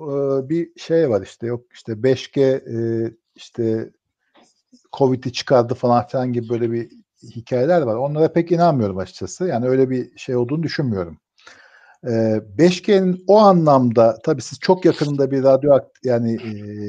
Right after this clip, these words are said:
manyetik alana maruz kalmadığınız müddetçe, e, ben çok etkisi olduğunu düşünmüyorum. E, ama bu tarz teknolojilerin, e, biraz evvel sizin de bahsettiğiniz gibi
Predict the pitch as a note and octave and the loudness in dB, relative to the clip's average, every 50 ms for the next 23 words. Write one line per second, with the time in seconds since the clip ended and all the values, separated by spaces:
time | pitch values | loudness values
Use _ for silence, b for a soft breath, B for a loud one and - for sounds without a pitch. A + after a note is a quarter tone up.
0 | G#2 G2+ G2+ G2+ G#2 A2+ B2 C3+ D3 D3+ D3 - D3 - D3+ D3 D3 D3 C#3+ C#3+ | -10 -10 -10 -8 -2 0 0 2 2 0 -2 -2 2 2 4 4 4 4 2 0
1 | A#2+ A#2+ B2 C3 C3 C#3 C#3 D3+ - - - D#3+ D#3+ F3 D#3+ C#3 A#2 A2+ A2+ G#2+ | 0 0 2 4 4 4 4 0 -4 -2 2 2 2 4 4 2 2 2 -4 -4
2 | F#2 G2 G2+ G2+ - _ - G2+ F#2 - - - F3 A3 A3 - _ _ _ _ | -4 -8 -12 -12 -12 _ -8 -8 -8 -8 -6 -6 -6 -6 -6 -12 _ _ _ _
3 | _ _ _ _ _ _ _ _ - B2+ B2 B2 A#2+ A#2+ A2+ A2 C#3 D#3 D3+ D3+ | _ _ _ _ _ _ _ _ -12 -10 -8 -8 -8 -10 -10 -8 -6 -4 -4 -4
4 | D#3 G#3+ - _ - F3 E3+ - _ - - E3+ E3+ C3+ - _ - - - E3+ | -4 -10 -14 _ -4 -4 -4 -4 _ -18 -8 -6 -6 -6 -6 _ -18 -8 -4 -4
5 | D3 C#3+ F3+ G3 F#3+ F3+ - - F#3 D#3+ C3 A2 G2 F#2 F2+ D#2+ - _ _ b | -2 -2 -4 -4 -4 -4 -4 -2 -4 -2 -2 -2 -2 -4 -6 -12 -16 _ _ b
6 | b b b b b b b b b B2+ A2+ A2 - - - F#3 G#3+ A#3+ G#3 D3 | b b b b b b b b b -8 -8 -8 -8 -2 0 2 4 6 4 4
7 | A#2+ - - - B2+ A#2 F3+ A3+ B3+ B3+ - - G#2+ B2+ - _ - F#3 F3 E3 | 4 0 -4 -14 -8 -2 0 0 0 0 -2 -4 -10 -16 -20 _ 2 4 4 4
8 | D3+ B2+ - - - - - _ _ _ - D3 D3 D3 _ F#3+ F#3+ F#3+ G3 F#3+ | 4 0 -8 -16 -20 -20 -20 _ _ _ -6 -6 -6 -6 _ -4 -2 -2 -2 -2
9 | E3 E3+ F3 F#3+ G3 F#3 F#3+ A3 B3 C#4+ D4 - _ _ _ _ _ _ _ _ | -4 -4 0 2 2 4 4 2 0 -2 -6 -14 _ _ _ _ _ _ _ _
10 | _ _ - C#3+ C#3 C3+ D3 F3+ A3 G#3+ F#3+ G#3 G#3+ G#3+ G#3+ G3 - - E3+ F3+ | _ _ -6 -4 -4 0 2 2 2 2 0 0 2 2 2 2 2 -4 -6 -4
11 | G#3+ A3+ A3+ G#3+ F3+ D3+ D3+ C#3+ C#3 - - E3 D3 - _ - E3+ F3 G3 G#3 | -2 2 2 2 4 4 2 2 2 0 -4 -8 -8 -8 _ -6 -4 -2 -2 -4
12 | F#3+ E3 D3 D3 A#2 A2+ C3 D#3+ A3+ C4+ | -6 -6 -6 -6 -4 -2 -2 -2 -2 -4